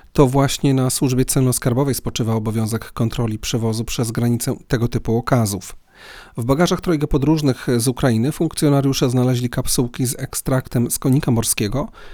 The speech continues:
który objęty jest ochroną na podstawie konwencji cites. Było to łącznie tysiąc dwieście sztuk tabletek. Osiemset sztuk tabletek funkcjonariusze wykryli w bagażu pasażerki, która podróżowała autobusem relacji Ukraina-Polska.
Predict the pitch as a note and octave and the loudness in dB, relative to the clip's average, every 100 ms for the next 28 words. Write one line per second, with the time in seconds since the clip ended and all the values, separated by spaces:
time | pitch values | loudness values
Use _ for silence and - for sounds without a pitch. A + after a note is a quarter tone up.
0 | - - F#3 D#3+ C#3+ C#3 C#3 - C3 C#3+ | -14 2 6 8 6 4 0 -2 -2 0
1 | C3 B2 C3 D3+ D3 - A#2+ B2+ C3+ B2 | 2 2 2 0 0 0 0 0 2 4
2 | B2 A#2+ C3+ A#2+ - D3 - F#2 - - | 4 2 -2 -2 -2 -2 -2 -6 -6 -14
3 | - - - - A#2+ A#2+ C#3+ A2 A#2 G#2+ | -20 -20 -20 -8 2 6 6 4 2 0
4 | G2+ D#3 D#3 D3+ C3 A#2+ B2 - B2+ - | 0 -2 0 0 0 2 0 0 -4 -4
5 | G#2 - A2+ A#2 - - - - - - | -4 -2 2 0 0 -10 -8 -6 -6 -6
6 | - - F#3+ D3 - - - C3+ A#2+ G#2 | -4 0 2 0 -4 -4 -2 0 2 0
7 | D3 - D#3 - D3+ C#3 C3+ - B2 B2+ | -4 -2 -4 0 2 2 2 0 -2 -2
8 | - B2+ B2+ - A#2+ B2 A#2+ B2+ B2+ A#2+ | -2 0 0 -2 -4 0 0 2 0 0
9 | C3+ C#3+ A#2+ G#2+ - D3+ - C3 A#2+ A#2+ | 0 2 2 0 -2 -4 0 0 0 0
10 | B2+ A#2+ A#2 A#2+ A#2+ A2 - A#2 - A#2+ | 0 2 2 2 0 -2 -2 -2 0 0
11 | A#2+ A#2 A2+ - B2 - B2 A#2+ A#2+ C3+ | 2 0 -2 -4 -6 -2 0 2 2 2
12 | B2+ - - | 2 0 -2